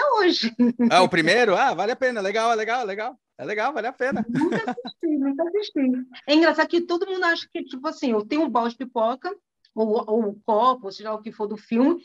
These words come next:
Speaker 1: e assistir. Não, a
Speaker 2: É.
Speaker 1: gente, tipo, eu compro, compro o item, mas não assisto o filme.
Speaker 2: Que legal.
Speaker 1: A maioria, a maioria das coisas é isso, eu tenho, porque eu quero ter. Eu
Speaker 2: Aham.
Speaker 1: quero ter um item pra mim, um balde de pipoca, um copo, seja um,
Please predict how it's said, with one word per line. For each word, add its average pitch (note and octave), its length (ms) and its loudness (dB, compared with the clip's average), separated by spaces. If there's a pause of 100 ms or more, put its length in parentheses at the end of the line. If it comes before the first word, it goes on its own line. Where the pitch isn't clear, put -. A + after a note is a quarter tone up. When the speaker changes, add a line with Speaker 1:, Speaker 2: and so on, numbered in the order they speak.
(180)
Speaker 1:
e C4 140 4
assistir. D4+ 340 0
Não, F#3+ 320 0
a F#3+ 100 -4
Speaker 2:
É. A#3+ 260 6
Speaker 1:
gente, A#3+ 60 0
tipo, C#4 120 -10
eu A#3+ 160 2
compro, G4+ 560 -2 (340)
compro G4 400 4
o D#4 60 2
item, D4 360 0 (320)
mas D4 200 4
não E4 160 2
assisto F#4 320 -6
o G#4 40 -2
filme. A#3+ 540 -6
Speaker 2:
Que - 180 -10
legal. F#3 380 -2
Speaker 1:
A G3+ 40 4
maioria, E4 400 2 (100)
a - 40 -6
maioria G4 340 -2
das G#4 200 -20
coisas F4+ 220 -8
é A#4 180 -4
isso, D#4+ 240 -10
eu A3+ 100 -6
tenho, D#4 260 -8
porque C#4 180 -6
eu E4 160 -2
quero A#4+ 360 2
ter. G3+ 340 0 (320)
Eu E3+ 80 2
Speaker 2:
Aham. E3 120 4
Speaker 1:
quero G#4 200 4
ter G#4 140 -4
um G#4+ 100 -2
item F4+ 220 -4
pra G4+ 120 -8 (120)
mim, C#4 100 0
um G#3+ 60 -2
balde A3+ 260 2
de - 40 -20
pipoca, A#3 600 2
um G#3+ 40 -12
copo, G#3+ 680 2 (380)
seja A#3+ 540 4
um, A#3+ 280 0